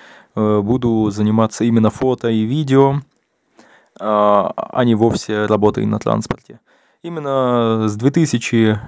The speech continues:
девятого, две тысячи десятого года и началось мое увлечение фото- и видеосъемкой. И до сих пор, вот уже десять лет, я этим занимаюсь, и,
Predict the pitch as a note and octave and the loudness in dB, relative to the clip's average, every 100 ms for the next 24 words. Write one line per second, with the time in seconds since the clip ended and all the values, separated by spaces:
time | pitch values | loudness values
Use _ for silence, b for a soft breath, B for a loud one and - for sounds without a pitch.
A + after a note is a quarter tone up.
0 | - A2 B2 G3 G3+ D3 C3 A2 G#2+ A#2+ | -8 2 4 4 2 -2 -2 -2 -4 -4
1 | A2+ - A2 A2+ C3+ B2 A2+ G#2+ G#2+ G#2 | -8 -8 -8 -4 -4 -2 -2 -2 0 0
2 | G#2+ B2 C#3+ B2+ - _ _ - A2 G#2+ | -2 -2 -2 -4 -6 _ _ -6 -2 0
3 | G#2 B2 B2 - A2 A2 A2 G#2 G#2 - | 0 0 0 0 0 4 4 2 -2 0
4 | A2 G2+ G2+ G2 - _ _ _ _ _ | 0 2 2 0 -8 _ _ _ _ _
5 | _ _ - - - A2 A2 G#2 G#2+ G#2+ | _ _ -20 -12 -8 -6 -6 -6 -4 -4
6 | G#2+ A2 G#2 G2+ A2 - B B B B | -2 -2 -2 -4 -12 -18 B B B B
7 | B B B B B B B _ _ D3 | B B B B B B B _ _ 4
8 | F3+ G3+ D3 C#3+ - A#2+ - C#3+ E3 D#3+ | 6 6 4 0 0 -4 -4 -2 0 -2
9 | - _ _ A2 A#2+ B2 A2+ A2+ A2 B2 | -6 _ _ -8 -6 -6 -4 -4 -2 -4
10 | B2 A#2 - C3+ D#3+ E3 - - _ - | -4 -8 -6 0 2 2 -2 -20 _ -14
11 | G#2 A2 C3+ B2+ A#2+ A#2 A2+ G#2+ A2+ C3 | -6 -2 0 2 0 0 0 2 4 4
12 | D#3 D3+ - - A#2+ A#2+ C3 B2 | 4 2 -2 -4 0 2 4 4